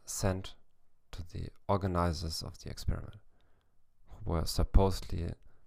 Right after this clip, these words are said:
studying how people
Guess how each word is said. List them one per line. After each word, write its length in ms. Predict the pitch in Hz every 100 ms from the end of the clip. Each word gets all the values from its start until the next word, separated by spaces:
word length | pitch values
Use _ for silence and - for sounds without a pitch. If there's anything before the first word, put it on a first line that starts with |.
| - - - _ - - -
studying 640 | - - 92 85 85 85 80
how 260 | 80 80
people 520 | 78 - 78 82 82